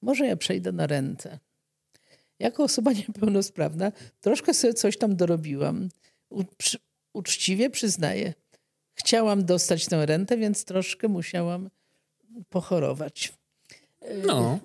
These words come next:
Speaker 1: Y, nie było to może najuczciwiej, ale dla dobrego celu. Y, no i rzeczywiście, y, jestem przekonana, że Pan Bóg tym kierował, bo, y, z-,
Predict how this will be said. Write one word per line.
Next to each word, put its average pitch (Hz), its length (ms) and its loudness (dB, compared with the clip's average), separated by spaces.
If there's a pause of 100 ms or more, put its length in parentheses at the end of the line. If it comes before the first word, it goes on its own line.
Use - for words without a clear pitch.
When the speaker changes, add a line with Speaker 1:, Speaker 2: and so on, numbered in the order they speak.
Speaker 1:
Y, 220 120 -20
nie 254 260 2
było 170 240 4
to 180 340 4
może 185 340 2
najuczciwiej, 196 1040 2 (280)
ale 226 260 2
dla 226 180 2
dobrego 175 400 2
celu. 262 520 0 (540)
Y, 180 240 0
no 320 80 0
i 359 80 4
rzeczywiście, 226 600 0
y, 220 440 2 (840)
jestem 240 320 2
przekonana, 240 480 2
że 147 100 0
Pan 156 200 0
Bóg 156 180 -12
tym 170 160 -10
kierował, 165 380 0
bo, 185 240 0 (400)
y, 180 360 -2 (960)
z-, - 140 0